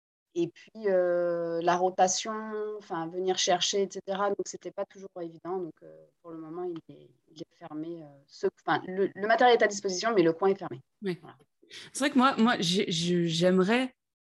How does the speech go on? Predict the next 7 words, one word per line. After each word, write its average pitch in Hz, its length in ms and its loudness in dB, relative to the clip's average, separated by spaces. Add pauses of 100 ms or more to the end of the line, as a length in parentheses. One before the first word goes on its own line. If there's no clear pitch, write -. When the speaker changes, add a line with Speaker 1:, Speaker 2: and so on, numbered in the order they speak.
(140)
Speaker 2:
tendre 240 480 2
vers 185 260 -2
ce 185 280 2
type 180 380 -2
de, 180 520 4 (460)
de 185 120 4
fonctionnement 233 640 4